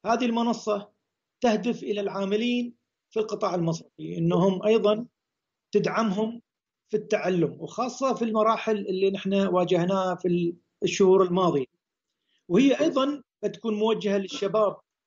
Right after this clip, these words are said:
الجيل الشاب المواطن اللي فعلًا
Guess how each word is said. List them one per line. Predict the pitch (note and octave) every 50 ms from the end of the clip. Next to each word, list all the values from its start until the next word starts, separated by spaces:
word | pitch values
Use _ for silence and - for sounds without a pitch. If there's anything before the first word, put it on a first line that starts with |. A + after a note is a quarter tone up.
| _ - -
الجيل | E3+ D3+ - D#3+ A#3 A#3+ G3+
الشاب | G3 F#3 - - A#3 A#3 G3+ E3+ E3+ F3
المواطن | E3 F3+ F#3+ G3 F#3+ F#3+ F#3+ F#3+ E3+
اللي | E3 E3 E3+ F3 F3 F3 E3+
فعلًا | F3 A3+ A3 - A3 A3+ A#3 A3 G#3